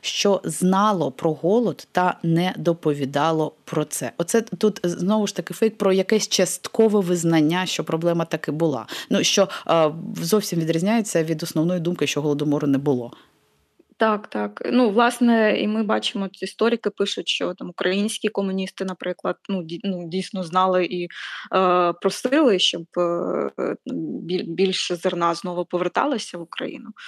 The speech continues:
Speaker 2: Ну, тобто ми знаємо про ці, про ці факти. Але, ну, просто треба дивитися, е, і дякуючи, е, сьогодні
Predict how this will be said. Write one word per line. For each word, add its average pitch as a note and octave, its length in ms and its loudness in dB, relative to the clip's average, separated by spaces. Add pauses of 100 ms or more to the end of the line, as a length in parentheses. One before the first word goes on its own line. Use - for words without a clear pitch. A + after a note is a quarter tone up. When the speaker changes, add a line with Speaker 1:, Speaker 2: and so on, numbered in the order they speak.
(500)
Speaker 2:
Ну, E3+ 100 -6
тобто - 260 -10
ми E3+ 100 -6
знаємо G3+ 380 0
про - 180 -8
ці, - 280 -14
про - 160 -8
ці - 160 -16
факти. - 460 -6
Але, C4+ 380 4
ну, C4+ 180 4
просто C4+ 340 2
треба A3 280 2
дивитися, G3+ 540 0
е, F3+ 580 2
і F#3 220 0
дякуючи, F#3 720 -2 (520)
е, F3+ 280 4
сьогодні F#3 680 0